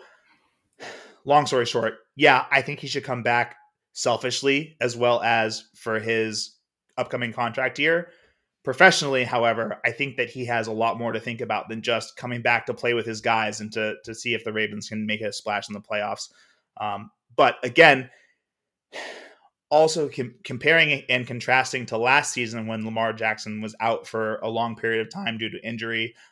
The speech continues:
I really think that we saw their offense struggle in a bunch of close one-score games, uh, kind of lose, sorry, lose a bunch of one score close games when with him, I think that that would have been a win. So,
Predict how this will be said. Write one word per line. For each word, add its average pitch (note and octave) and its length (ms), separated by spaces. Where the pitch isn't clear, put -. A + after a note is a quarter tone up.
I A#2 80
really B2+ 340
think A#2+ 240
that - 140
we A2 100
saw A2 340
their G#2+ 220
offense A2 380
struggle A#2 380
in A2 100
a G#2 40
bunch A#2 220
of A2 220
close C#3+ 340
one-score A#2 600
games, A#2 720
uh, A2 320
kind C3 220
of A2 160
lose, C#3+ 720
sorry, B2+ 300
lose D#3 360
a C#3+ 60
bunch B2+ 180
of A#2 120
one B2 480
score B2 520
close B2 440
games B2+ 560
when A#2 220
with A#2 160
him, A2 180
I G#2+ 80
think A2 200
that A2 120
that F#2 160
would F#2 80
have F#2+ 80
been E2 120
a D2 60
win. D#2+ 240
So, A2 360